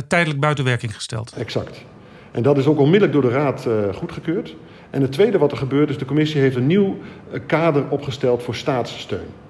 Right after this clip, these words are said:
Speaker 2: Hè, waarmee, zeg maar, meteen rekening wordt gehouden. Alle staatssteun moet natuurlijk worden goedgekeurd door de commissie. Dat is ook een, eh, op grond van het verdrag. En daar is een nieuw project voor gekomen. Wat ik, en da-, en dat wordt dus nu heel snel, ik geloof dat we op dit moment meer dan tweehonderd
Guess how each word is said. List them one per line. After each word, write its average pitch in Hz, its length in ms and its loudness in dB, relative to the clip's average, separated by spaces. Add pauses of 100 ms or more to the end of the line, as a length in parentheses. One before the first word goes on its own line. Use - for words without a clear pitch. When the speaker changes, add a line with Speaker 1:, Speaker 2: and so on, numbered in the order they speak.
(580)
Speaker 2:
Hè, 131 220 4
waarmee, 139 420 6
zeg 143 180 4
maar, 127 240 0
meteen 127 280 2
rekening 139 380 2
wordt 104 180 -2
gehouden. 110 280 -4
Alle 175 180 2
staatssteun 156 540 0
moet 147 100 2
natuurlijk 123 260 -2
worden 113 180 0
goedgekeurd 127 380 -4
door 117 100 0
de 101 60 -4
commissie. - 340 -8 (600)
Dat - 180 -4
is - 120 -2
ook 107 160 4
een, 101 180 0
eh, 98 120 -4
op 98 100 -4
grond 104 200 0
van 107 80 -2
het 95 100 -2
verdrag. - 380 -6
En 127 120 -4
daar 127 180 4
is 131 100 2
een 123 120 0
nieuw 160 340 4
project 120 400 0
voor 151 120 -10
gekomen. 156 300 -2
Wat 135 120 0
ik, 110 120 -4
en 123 340 -6
da-, 120 240 0
en 120 100 -6
dat 123 160 -2
wordt 143 180 0
dus 113 120 -6
nu 117 120 -2
heel 139 180 2
snel, 123 260 -2
ik - 480 -12
geloof 151 140 2
dat 151 120 2
we 127 60 -2
op 131 100 -2
dit 160 100 4
moment 127 260 2
meer 135 180 6
dan 113 200 2
tweehonderd 120 640 2